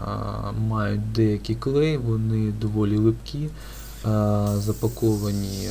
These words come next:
в фольгу. Коли ви їх дістаєте, вони прилипають до пальців і відносно вони також будуть добре залипати в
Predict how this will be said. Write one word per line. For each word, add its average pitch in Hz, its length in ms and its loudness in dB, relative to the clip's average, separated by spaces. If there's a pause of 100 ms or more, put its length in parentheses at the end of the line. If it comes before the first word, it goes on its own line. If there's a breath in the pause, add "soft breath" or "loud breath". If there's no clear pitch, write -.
в - 200 -10
фольгу. 113 520 0 (420 loud breath)
Коли 117 160 -2
ви 117 120 6
їх 117 180 6
дістаєте, 120 640 0
вони 110 220 0
прилипають 107 680 0
до 107 100 -2
пальців 95 600 -6
і 135 400 -4 (100)
відносно 104 600 -2 (460 loud breath)
вони 113 180 8
також 117 380 0
будуть 107 400 4
добре 113 340 6
залипати 104 580 0
в - 40 -8